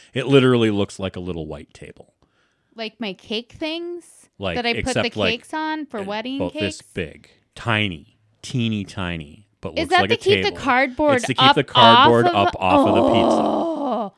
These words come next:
Speaker 1: That's what it's
Speaker 2: I've
Speaker 1: for.
Speaker 2: seen those before then.
Speaker 1: That's what it's for.
Speaker 2: So I was thinking under the pizza. It's on top
Speaker 1: It's on
Speaker 2: of the
Speaker 1: top of the
Speaker 2: peep.
Speaker 1: pizza.
Speaker 2: Okay. So
Speaker 1: Right
Speaker 2: it's
Speaker 1: in
Speaker 2: a
Speaker 1: the middle.
Speaker 2: pizza saver.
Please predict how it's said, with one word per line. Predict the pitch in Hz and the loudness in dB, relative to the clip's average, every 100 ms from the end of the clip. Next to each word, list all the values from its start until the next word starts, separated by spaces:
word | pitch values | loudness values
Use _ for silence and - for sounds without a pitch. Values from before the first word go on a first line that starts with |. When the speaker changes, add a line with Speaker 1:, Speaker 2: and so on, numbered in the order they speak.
| _ | _
Speaker 1:
That's | 87 82 | -14 -12
what | - | 0
it's | 294 | 0
Speaker 2:
I've | 330 | 0
Speaker 1:
for. | 185 | -2
Speaker 2:
seen | 330 349 | -2 0
those | 311 240 208 - | -2 -2 -4 -8
before | 208 - 196 185 | -10 -6 -4 -4
then. | 185 165 139 185 - | -6 -10 -10 -18 -16
Speaker 1:
That's | 85 - | -16 -16
what | 87 | -20
it's | - | -20
for. | - | -20
Speaker 2:
So | - 285 269 - | -4 0 0 0
I | 262 | -2
was | 320 381 | 0 -2
thinking | 320 262 254 - | -4 -4 -6 -8
under | 254 269 294 | -6 -4 -4
the | 247 | -6
pizza. | - 208 - 185 | -8 -14 -10 -10
It's | 196 | -10
on | 226 208 202 - | -10 -12 -12 -18
top | - 294 302 | -12 -4 -2
Speaker 1:
It's | |
on | 185 | -2
Speaker 2:
of | 233 | -4
the | |
Speaker 1:
top | 214 196 | -2 -2
of | 226 | -4
the | 220 | -10
Speaker 2:
peep. | |
Speaker 1:
pizza. | - - - - | -12 -18 -16 -6
Speaker 2:
Okay. | 254 269 277 277 269 - - 233 262 247 226 190 180 | -4 0 0 0 -2 -10 -6 -2 2 2 2 2 -2
So | - | -6
Speaker 1:
Right | 208 | -6
Speaker 2:
it's | - | -4
Speaker 1:
in | 233 | -4
Speaker 2:
a | |
Speaker 1:
the | - | -4
middle. | 294 | -4
Speaker 2:
pizza | - 220 | -6 -10
saver. | - 185 180 143 | -8 -10 -12 -16